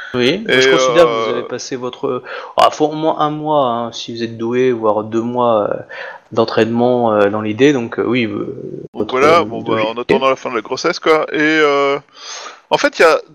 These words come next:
Speaker 2: deux choses que je voudrais faire. C'est rester dans le clan et, euh, prendre un peu la température de ce qui s'y passe.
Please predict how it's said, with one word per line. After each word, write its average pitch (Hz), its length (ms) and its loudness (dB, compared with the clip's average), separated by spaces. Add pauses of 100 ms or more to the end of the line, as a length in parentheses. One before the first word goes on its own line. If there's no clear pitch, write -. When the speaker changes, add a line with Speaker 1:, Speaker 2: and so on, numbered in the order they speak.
Speaker 2:
deux 240 120 -6
choses 269 200 -8
que 226 100 -6
je 185 60 -12
voudrais 175 220 2
faire. 156 180 0 (260)
C'est 160 280 2
rester 214 340 0
dans 254 140 2
le 208 40 -2
clan 208 680 -2
et, 151 340 0
euh, 135 500 2
prendre 240 300 -2
un 208 60 0
peu - 100 0
la 190 80 4
température 180 480 -2
de 165 80 -6
ce - 80 -8
qui - 100 -16
s'y - 140 -12
passe. - 380 0